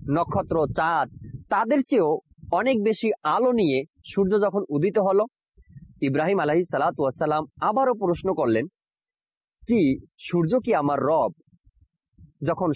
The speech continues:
সন্ধ্যা হয়ে গেল, সূর্য অস্তমিত, ডুবে গেল,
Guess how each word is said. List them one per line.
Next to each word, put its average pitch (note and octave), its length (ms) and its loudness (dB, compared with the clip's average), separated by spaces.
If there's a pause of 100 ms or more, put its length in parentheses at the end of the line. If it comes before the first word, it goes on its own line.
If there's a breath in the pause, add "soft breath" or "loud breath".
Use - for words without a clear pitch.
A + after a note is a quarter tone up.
সন্ধ্যা F#3 280 0
হয়ে G3+ 200 2
গেল, G3 160 4 (640)
সূর্য A#3 360 0
অস্তমিত, G3+ 520 0 (840)
ডুবে B3 240 2
গেল, G#3 260 2